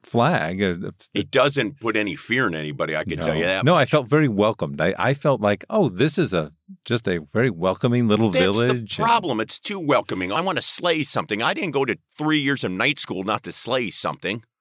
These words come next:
Speaker 2: Top of
Speaker 1: Well
Speaker 2: my class, thank you. I earned this, sir, okay? I want people to call me sir, and they're like, "Hey, Kenny." I'm like, "It's sir."
Speaker 1: For anyone listening, Sir Kensington is a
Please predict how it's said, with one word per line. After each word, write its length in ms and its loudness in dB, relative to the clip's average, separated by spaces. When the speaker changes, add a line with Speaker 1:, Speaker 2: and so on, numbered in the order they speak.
Speaker 2:
Top 120 0
of 80 -2
Speaker 1:
Well 80 -2
Speaker 2:
my 140 0
class, 380 -2
thank 320 0
you. 200 0
I 140 0
earned 280 2
this, 140 2
sir, 460 2
okay? 460 -2
I 80 2
want 180 0
people 220 -2
to 60 -2
call 200 0
me 140 -6
sir, 260 2
and 80 -2
they're 80 2
like, 200 0
"Hey, 180 -4
Kenny." 380 -4
I'm 100 -4
like, 160 -2
"It's 160 -2
sir." 400 2
Speaker 1:
For 100 4
anyone 540 4
listening, 720 0
Sir 160 2
Kensington 500 -2
is 420 0
a 580 0